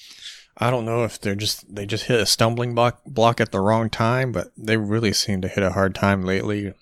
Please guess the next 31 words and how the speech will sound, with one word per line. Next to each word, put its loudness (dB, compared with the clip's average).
and 0
it -4
doesn't 0
help 0
that -20
the -4
Yankees -2
are -2
going 0
on 0
a, -4
a -2
crazy 2
run. 0
The -2
Rays, -2
they -4
seem -4
to -4
be -4
playing -2
the -2
most -2
consistent -4
ball 4
they've 0
played 2
this -4
year, 2
so -2
that, -2